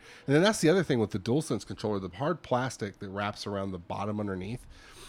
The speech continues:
Everyone said it's easy. I've watched it take off. So this morning, when I was the only one out there, I was curious, and I went like this to the, to the edge of the black,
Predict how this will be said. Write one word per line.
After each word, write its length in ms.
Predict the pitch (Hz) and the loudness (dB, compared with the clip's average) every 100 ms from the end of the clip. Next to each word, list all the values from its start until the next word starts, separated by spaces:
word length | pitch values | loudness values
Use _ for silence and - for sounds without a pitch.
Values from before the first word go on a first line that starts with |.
| - _ _ _ _ _ _ _ | -20 _ _ _ _ _ _ _
Everyone 300 | 147 185 202 | 4 6 4
said 180 | - 175 | 4 2
it's 140 | 143 | 2
easy. 240 | 139 120 123 | 0 0 0
I've 80 | 104 | 2
watched 320 | 113 127 - | 2 0 -2
it 100 | 120 | -4
take 220 | 127 117 | -2 0
off. 280 | 107 95 - - - | 0 -2 -4 -16 -14
So 420 | - 120 113 117 - _ - 104 _ | -2 -2 0 -4 -8 _ -20 -20 _
this 200 | 113 - | -8 -4
morning, 400 | 196 196 110 104 | 2 4 4 0
when 140 | 107 104 | -2 -2
I 60 | |
was 160 | 107 101 | 0 -2
the 80 | 110 | 0
only 140 | 113 | 0
one 160 | 123 120 | 2 2
out 180 | 110 - | 2 0
there, 220 | 90 90 - - - - | -6 -6 -12 -20 -20 -8
I 80 | 110 | -4
was 120 | 113 | -4
curious, 640 | - 175 147 101 95 - | 0 2 4 2 0 -6
and 120 | - | -4
I 40 | 104 | 0
went 180 | 120 117 | 0 0
like 200 | 117 - | -2 0
this 220 | 123 - | 0 0
to 100 | - | -6
the, 320 | 95 92 82 50 87 - | -6 -6 -6 -10 -16 -6
to 100 | 107 | -6
the 160 | 98 | -4
edge 160 | 107 110 | -4 -4
of 80 | 107 | -4
the 80 | |
black, 600 | 92 104 104 127 160 - | -4 0 2 2 0 -8